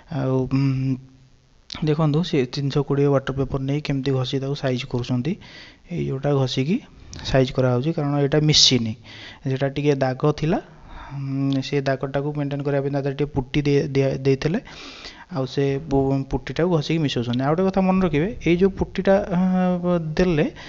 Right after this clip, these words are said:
ତାପରେ ଆପଣଙ୍କୁ ଆଉ ଥରେ ପୁଣି ମାରିବାକୁ ପଡ଼ିବନି ପି ଏସ୍ ଗ୍ରେ। ରଙ୍ଗ ଦେଲାବେଳେ ସେଇ ଜାଗାରେ ଟିକେ ଅଧିକା ରଙ୍ଗ ମାରିଦେଲେ ସେ ମେକଅପ୍ ହେଇଯିବ, କାରଣ ଆମର ରଙ୍ଗଟା ଦି କୋଟ୍ ଦିଆହବ। ପୁ-, ପ୍ରାଇମରଟା ଗୋଟେ କୋଟ୍ ଦେଲେ ପି ଏସ୍ ଗ୍ରେ,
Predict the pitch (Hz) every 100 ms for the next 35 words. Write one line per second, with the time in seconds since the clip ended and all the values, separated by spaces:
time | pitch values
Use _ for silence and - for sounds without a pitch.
0 | - - - 165 190 208 185 190 196 208
1 | 202 180 180 190 208 208 196 196 190 151
2 | 156 180 180 190 165 165 175 180 - 160
3 | 151 123 113 117 - 131 135 143 170 165
4 | 165 175 320 214 156 151 160 170 185 160
5 | 123 147 156 151 151 147 139 120 185 294
6 | 269 240 151 147 131 135 127 117 - -
7 | - - 156 165 175 180 160 143 165 185
8 | 147 151 170 156 131 120 117 113 113 -
9 | - - 135 127 139 135 139 139 135 147
10 | 135 147 151 170 151 - 160 156 151 143
11 | 160 160 147 143 139 131